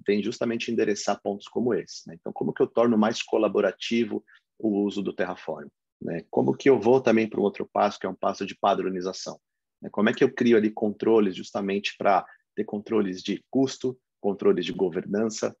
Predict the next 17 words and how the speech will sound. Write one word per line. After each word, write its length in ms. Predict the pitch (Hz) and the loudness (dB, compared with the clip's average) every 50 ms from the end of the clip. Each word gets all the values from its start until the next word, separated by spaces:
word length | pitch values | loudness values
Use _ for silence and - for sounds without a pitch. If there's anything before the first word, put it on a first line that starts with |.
| _ _ _ _ | _ _ _ _
controles 480 | - - 90 - - 95 98 92 92 85 | -10 -10 -8 -2 0 0 2 2 0 -4
de 80 | 82 82 | -6 -6
segurança, 720 | - - 95 85 87 85 98 110 110 110 110 107 - - | -2 -2 0 0 2 2 4 4 4 2 2 0 -2 -2
de 100 | 82 90 | -2 -2
operação? 720 | 85 - 82 80 78 78 - - - 107 110 110 107 - _ _ _ _ - | -2 -2 -2 -2 -2 -4 -6 -2 0 2 2 2 0 -4 _ _ _ _ -6
Como 160 | - 135 135 | -4 -4 0
que 60 | - | -2
eu 40 | 151 | -2
começo 380 | - - 127 127 127 - - 117 | 0 2 0 0 0 0 -4 -6
a 20 | |
criar 400 | - - 110 101 104 117 139 147 | -2 2 4 4 6 6 4 2
esses 220 | 135 - - 101 | 2 -2 -8 -8
guarda-reios 720 | 101 107 104 101 95 - 87 90 107 110 113 104 - - | -4 -2 -2 -2 -2 -6 -8 -4 -4 -4 -2 -4 -6 -8
que 120 | - - 92 | -12 -12 -12
nós 160 | 90 - - | -12 -12 -14
costumamos 440 | - - - - 92 - 92 90 - | -20 -20 -14 -10 -8 -8 -6 -6 -6
chamar, 340 | - 92 90 92 104 110 | -4 -2 -2 -2 -2 -2